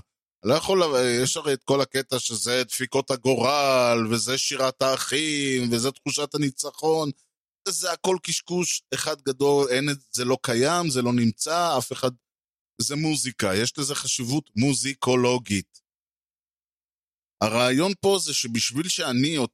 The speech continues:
פעם, יש לי איזשהו, לא אני ארז, אלא אני מי שמנסה להסביר לעם את ה-, את ה-, את בטהובן, בשביל שאני אוכל לדחוף לכם את התפיסה הזאת, אני חייב, אני לא יכול לבוא ולהגיד, "כן, הוא מלחין מאוד חשוב."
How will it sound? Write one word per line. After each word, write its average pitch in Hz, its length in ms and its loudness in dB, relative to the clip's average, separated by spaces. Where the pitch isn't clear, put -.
פעם, 123 340 2
יש 117 240 -2
לי 151 140 -2
איזשהו, 117 580 -2
לא 123 160 4
אני 120 220 0
ארז, 107 360 -2
אלא 98 220 0
אני 104 200 2
מי 117 160 2
שמנסה 117 480 -2
להסביר 120 520 0
לעם 139 400 0
את 127 160 -4
ה-, 113 300 2
את - 140 -4
ה-, 107 280 2
את 104 120 -8
בטהובן, 120 600 0
בשביל 156 300 0
שאני 202 280 -2
אוכל 175 280 0
לדחוף 160 680 0
לכם 147 340 -2
את 113 140 -4
התפיסה 120 540 -2
הזאת, 120 420 -2
אני 135 180 2
חייב, 156 680 0
אני 135 100 2
לא 202 80 4
יכול 311 260 -2
לבוא 254 340 -4
ולהגיד, 220 460 -4
"כן, 277 200 0
הוא 233 120 0
מלחין 196 300 -2
מאוד 170 200 0
חשוב." 107 500 -4